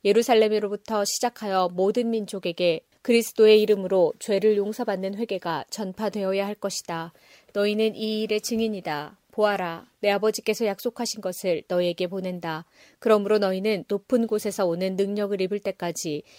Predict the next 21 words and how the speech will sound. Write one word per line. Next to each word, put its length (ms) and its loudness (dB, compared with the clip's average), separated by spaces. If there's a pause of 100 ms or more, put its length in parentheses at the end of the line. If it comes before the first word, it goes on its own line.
(120)
이 200 -2
성에 460 -4
머물러라." 680 -4 (600)
예수님께서 640 2
제자들을 600 2
베다니로 500 -2
데리고 320 -6
가셨습니다. 840 -6 (300)
그리고 300 2
손을 320 0
들어 360 2
제자들을 580 -2
축복하셨습니다. 1120 -6 (360)
예수님께서 760 0
제자들을 580 -2
축복하시면서 1040 -4 (300)
그들을 380 4
떠나 460 0
하늘로 380 0
들려 320 -2
올라가셨습니다. 960 -6